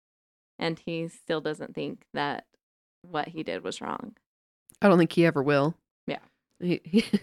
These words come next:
Speaker 2: <laughs> the Kingstons don't admit anything they do is wrong.
Speaker 1: Yeah. But he told it to my parents, and I even have a written statement from my dad of what's happened, and my dad being an attorney, my dad wrote down what happened, and he said,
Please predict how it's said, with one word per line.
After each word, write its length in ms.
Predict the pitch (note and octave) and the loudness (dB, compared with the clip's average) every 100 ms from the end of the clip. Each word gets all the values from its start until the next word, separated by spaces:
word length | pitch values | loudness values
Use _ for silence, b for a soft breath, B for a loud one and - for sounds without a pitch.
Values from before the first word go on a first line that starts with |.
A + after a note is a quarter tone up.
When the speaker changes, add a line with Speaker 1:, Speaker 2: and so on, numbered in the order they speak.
| _ _ | _ _
Speaker 2:
<laughs> 320 | - _ - | -20 _ -4
the 120 | F3+ | 0
Kingstons 500 | - F3 - E3 D#3 | 2 0 -2 -2 0
don't 200 | D3 - | -2 -2
admit 380 | D3 D#3 C#3+ - _ _ _ _ _ _ _ - | -2 0 -2 -4 _ _ _ _ _ _ _ -6
anything 400 | D3 C3+ - C3 | -6 -6 -6 -4
they 100 | - | -4
do 160 | F#2+ | -4
is 140 | E2+ - | -4 -4
wrong. 240 | - - - _ _ | -4 -4 -8 _ _
Speaker 1:
Yeah. 140 | - - - _ _ _ _ | -12 -12 -12 _ _ _ _
But 100 | F#3 | -4
he 100 | F#3 | -4
told 260 | G#3+ F#3+ | -2 -2
it 100 | F#3 - | -4 -6
to 120 | F#3+ | -6
my 160 | E3 | -6
parents, 540 | F3 G#3+ G#3+ A3+ A3+ - - | -4 -2 -2 -2 -6 -10 -10
and 340 | E3 D#3+ F#3+ - _ _ _ _ | -10 -8 -10 -14 _ _ _ _
I 40 | D#3+ | -6
even 160 | E3 F3+ | -4 -4
have 180 | E3+ | -4
a 60 | F3 | -4
written 260 | F3 D#3 F3 | -4 -6 -6
statement 400 | F#3 E3 D3+ - | -6 -6 -8 -14
from 100 | E3+ | -10
my 140 | D#3+ | -6
dad 280 | E3+ E3+ A3+ | -2 0 0
of 140 | A#3 | -2
what's 300 | A#3 A3+ A3+ _ | -4 -6 -8 _
happened, 360 | A#3+ A3 A#3 A3+ | -2 -2 -2 -2
and 100 | F#3 | -2
my 100 | F3 | -4
dad 280 | F3 E3 G3+ | 0 0 0
being 120 | G#3 | -4
an 60 | G3 | -4
attorney, 580 | F#3+ G3 F#3+ F#3+ F#3 - _ _ _ _ _ _ | -6 -8 -6 -6 -8 -10 _ _ _ _ _ _
my 240 | E3+ E3 E3 _ _ | -6 -6 -6 _ _
dad 340 | E3+ E3+ F3+ - _ | 0 0 -2 -10 _
wrote 200 | E3+ D#3+ | -8 -4
down 200 | E3+ F3 | -4 -4
what 100 | D#3+ | -4
happened, 460 | F3 G3 - E3 E3 | -2 -2 -2 -6 -6
and 120 | F3 | -8
he 140 | F3 | -12
said, 400 | E3+ E3+ E3 D#3+ | -8 -4 -4 -6